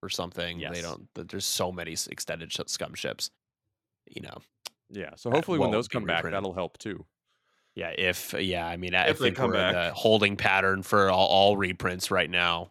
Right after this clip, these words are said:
Speaker 1: Um,
Speaker 3: Yeah.
Speaker 1: we haven't heard anything about the gunboat. Hopefully soon we do, 'cause they did spoil that as a, the upcoming release.
Speaker 2: They did, yeah.
Speaker 1: Well,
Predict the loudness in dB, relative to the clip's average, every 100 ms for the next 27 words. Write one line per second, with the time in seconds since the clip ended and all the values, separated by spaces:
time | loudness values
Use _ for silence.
0 | -6 -4 -2 0 0 2 0 0 0 0
1 | 0 -2 -4 -6 0 0 2 0 0 -4
2 | -6 -4 -4 -4 -6 -8 -8 -8 -6 -6
3 | -8 -8 -6 -6 -8 -8 -6 -4 0 0
4 | 0 -2 -6 -8 -10 _ _ 2 4 4
5 | 2 0 0 -6 -8 -4 -2 2 2 2
6 | -2 -6 -4 -4 -4 -6 -4 -4 -4